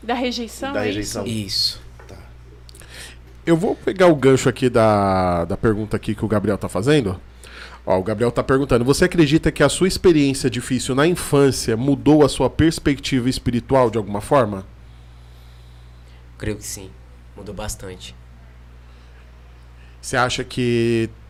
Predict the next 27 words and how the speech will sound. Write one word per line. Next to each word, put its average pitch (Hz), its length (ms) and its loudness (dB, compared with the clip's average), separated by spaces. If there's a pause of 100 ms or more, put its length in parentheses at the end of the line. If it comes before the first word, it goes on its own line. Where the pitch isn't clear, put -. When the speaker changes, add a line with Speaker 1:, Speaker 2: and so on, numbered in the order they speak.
Speaker 4:
talvez, 123 720 2
é, 113 300 -4
por, 127 220 -8
por - 220 -6
ter 131 160 -2
uma, 123 180 -4
ter 123 240 -4
tido 117 340 -2
a, 113 200 -2
a 117 120 -2
infância 117 440 -8
mais 113 360 -4
difícil 113 480 -10 (180)
pela 113 200 0
ausência 107 600 -2
paterna 104 760 -6
e 98 120 -8
toda 113 240 -6
a - 20 -2
questão 113 360 -8
familiar, 110 760 -2 (440)
mas 123 1080 -4 (400)
a, 110 520 0
as 120 120 -2
questões 123 400 -4
de 120 80 -8
saúde 131 1400 0